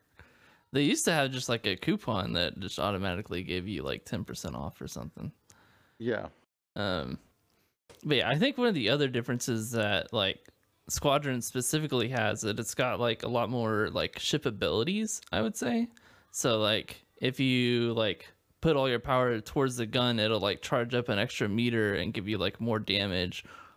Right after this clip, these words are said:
Speaker 1: Or you have, like, your boost and you can do your, like, space break. Um, so there's, there's more stuff like that. And then there's the, uh, like, you can call, call in, like, um, reinforcements, at least in the campaign, for, like, uh,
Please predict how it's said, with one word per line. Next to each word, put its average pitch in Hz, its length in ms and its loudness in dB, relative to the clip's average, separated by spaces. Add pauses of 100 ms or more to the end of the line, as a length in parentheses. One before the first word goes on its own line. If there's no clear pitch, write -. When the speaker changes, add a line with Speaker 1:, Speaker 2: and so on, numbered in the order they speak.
(120)
Speaker 1:
Or 110 120 0
you 113 120 2
have, 123 220 0
like, 113 200 0
your 110 120 2
boost 110 540 -2
and 113 100 0
you 113 60 2
can 101 140 0
do 101 80 0
your, 101 220 2
like, 87 220 0
space - 360 -2
break. 85 460 -2 (600)
Um, 73 340 -2 (300)
so - 200 -2
there's, 117 220 0
there's 135 220 -2
more 143 160 4
stuff 131 240 0
like 120 200 -2
that. 117 340 2
And 123 120 2
then 123 100 2
there's 117 420 2
the, 117 460 2
uh, 107 320 2 (160)
like, 113 320 -4
you 123 100 -2
can 123 160 0
call, 120 320 2
call 139 380 0
in, 123 220 0
like, 104 360 0 (260)
um, 92 280 0
reinforcements, 117 640 0
at 85 100 2
least 131 200 0
in 120 60 0
the 110 80 0
campaign, 107 640 0 (360)
for, 113 160 0
like, 87 380 -4 (680)
uh, 62 380 -2